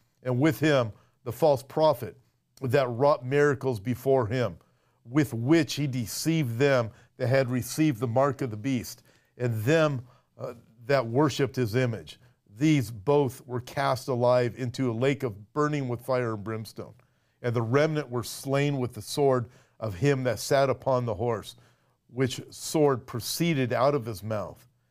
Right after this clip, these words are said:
and all the fowls were filled with their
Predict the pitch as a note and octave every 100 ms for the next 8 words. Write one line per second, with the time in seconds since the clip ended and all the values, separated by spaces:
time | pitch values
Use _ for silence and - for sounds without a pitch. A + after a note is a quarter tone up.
0 | _ - A#2+ A#2+ B2 C#3 D3+ D3 - C#3+
1 | B2 A2 A2 - _ _ G#2+ - - D3
2 | B2+ A2+ G2 _ _ G#2+ A2+ G#2+ - F#2+
3 | G#2 G#2+ G#2 F#2